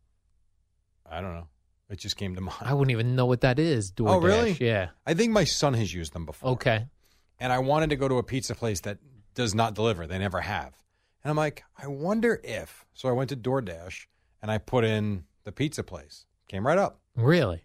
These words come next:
Speaker 1: So I'm like, "All right, let's tr-, see how this works." Their menu comes up. I picked everything. Then for a topping,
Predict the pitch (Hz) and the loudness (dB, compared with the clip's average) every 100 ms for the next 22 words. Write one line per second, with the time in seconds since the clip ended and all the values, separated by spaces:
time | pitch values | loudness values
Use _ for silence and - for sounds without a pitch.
0 | _ _ 135 165 226 147 170 131 135 - | _ _ -6 2 4 4 2 0 -2 -2
1 | - - 135 113 135 151 165 190 - - | -6 -4 0 2 2 2 2 0 -2 -4
2 | 214 190 175 104 110 131 131 135 180 - | -4 -2 -4 -4 -4 -6 -2 0 0 -4
3 | _ 98 101 - - - 113 139 139 165 | _ -10 -10 -10 -12 -10 -6 -6 -2 0
4 | 170 - - _ - 123 208 180 147 - | 0 -4 -14 _ -6 0 2 2 0 0
5 | 123 117 - 143 151 147 87 80 | 0 0 -2 0 0 0 -8 -12